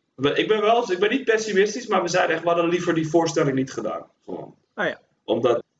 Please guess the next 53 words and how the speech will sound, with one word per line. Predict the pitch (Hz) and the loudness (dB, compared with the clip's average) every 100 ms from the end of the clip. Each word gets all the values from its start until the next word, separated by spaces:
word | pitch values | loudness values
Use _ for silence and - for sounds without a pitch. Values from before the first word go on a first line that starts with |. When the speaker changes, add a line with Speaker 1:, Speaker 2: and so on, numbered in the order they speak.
| _ | _
Speaker 1:
publiek | - 151 165 190 | -2 2 2 2
was | 151 143 | 0 2
zo | 139 160 175 151 | 2 4 2 2
droog. | 135 147 156 156 156 | 0 2 4 4 2
En, | 135 131 | 0 0
maar | 160 156 | 0 -2
die, | 151 165 - | -2 -2 -2
die | 156 | 0
was | 170 - | 0 0
dat | 190 151 | -2 0
bij | 143 | -2
alle | - - 180 | 0 0 0
voorstellingen | - 135 - 131 107 113 | 2 0 2 0 0 -2
die | 107 95 | 0 0
avond. | 82 101 - 135 | 0 -2 -2 -4
Dus | 117 123 | -2 -4
we | |
wisten | 131 156 - | 0 2 2
ook | 127 143 | 2 0
wel, | 123 - - _ _ | -4 -6 -14 _ _
het | - | 0
is | |
niet | 143 156 | 2 2
persoonlijk | 151 127 - 123 143 107 - | 2 0 2 2 4 2 0
of | - | -6
zo. | - 82 | -4 -2
Speaker 2:
Ja. | - 156 _ _ _ _ | -2 -6 _ _ _ _
Speaker 1:
Of | - 117 | -2 0
dat | 123 | -2
ze | - 131 | 0 0
ons | 127 156 147 | 4 2 2
heel | 127 123 | 2 2
slecht | - 127 123 - | 0 -4 -4 -6
vinden, | 107 95 104 | -6 -4 -2
maar, | 120 120 113 - - | 0 0 0 -6 -4
Speaker 2:
Een | 139 | 0
Speaker 1:
eh, | 175 | 2
Speaker 2:
hele | 208 | 2
stugge | 214 - 185 - | 0 -2 -2 -2
zaal | 151 120 90 101 | -2 -2 -2 -6
was | 107 - | -8 -8
het. | 101 - _ _ _ _ 160 156 | -10 -14 _ _ _ _ -6 -4
Speaker 1:
ja, | - 175 185 165 | 2 2 2 0
en, | 160 156 | -4 -4
en | 147 | -2
als | 170 175 | -2 -2
we, | 151 | -8
we | 147 | -4
speelden | 165 - 208 214 | -2 4 4 4
onze | 196 190 - | 0 -4 -2
voorstelling | 175 196 196 180 151 | 0 2 2 0 0
heel | 139 170 190 | 2 4 4
veel | 175 - 160 - - | 2 0 2 0 -6